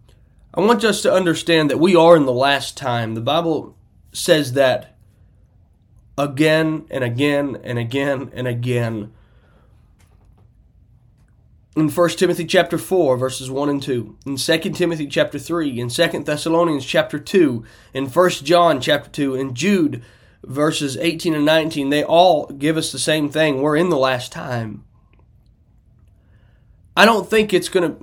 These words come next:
what I'm trying to get at is I don't think it's gonna be very long until the fullness of the Gentiles has come in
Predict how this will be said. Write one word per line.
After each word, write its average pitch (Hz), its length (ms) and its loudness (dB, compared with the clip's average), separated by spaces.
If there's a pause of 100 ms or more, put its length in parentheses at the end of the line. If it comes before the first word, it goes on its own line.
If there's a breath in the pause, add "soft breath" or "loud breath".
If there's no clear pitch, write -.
what 175 240 4
I'm 175 100 4
trying 208 220 4
to 156 80 0
get 165 160 4
at 143 120 4
is 131 100 -2
I 156 80 6
don't 180 220 -2
think 160 380 -4
it's 143 220 -8
gonna 165 160 0
be 147 100 2
very 147 240 0
long 135 380 0
until 131 220 -6
the 127 100 -4
fullness 151 360 -2
of 139 100 -4
the 123 60 -4
Gentiles 120 760 -4
has 117 160 -10
come 120 300 -4
in 117 380 -6